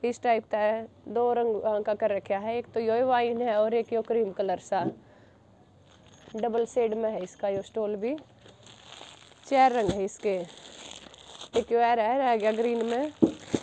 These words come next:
यो नेवी ब्लू से। इनकी सलवार ये पाओगे जो कर या पट्टी नहीं हार्ड है, ग्रीन है तो ग्रीन है सलवार पाओगे इसकी नेवी ब्लू। और एक यो आ गया मैरून से shade, चार रंग है। रेट है साढ़े पाँच सौ रुपये।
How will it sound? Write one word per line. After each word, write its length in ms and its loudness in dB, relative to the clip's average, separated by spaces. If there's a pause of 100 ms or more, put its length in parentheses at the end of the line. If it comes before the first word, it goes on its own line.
(1160)
यो 100 6
नेवी 340 8
ब्लू 220 4
से। 160 2
इनकी 220 2
सलवार 460 8
ये 140 6
पाओगे 400 6
जो 120 0
कर 160 4
या 160 4
पट्टी 360 0
नहीं 160 2
हार्ड 260 4
है, 100 6
ग्रीन 300 4
है 100 0
तो 140 -2
ग्रीन 300 2
है 80 4
सलवार 360 4
पाओगे 400 2
इसकी 240 -4
नेवी 300 4
ब्लू। 320 0 (2500)
और 180 2
एक 200 2
यो 120 0
आ 140 2
गया 220 2 (540)
मैरून 400 2
से 220 0
shade, 340 0 (1900)
चार 240 8
रंग 180 4
है। 120 4
रेट 280 2
है 60 0
साढ़े 280 2
पाँच 260 -2
सौ 140 -2
रुपये। 460 -4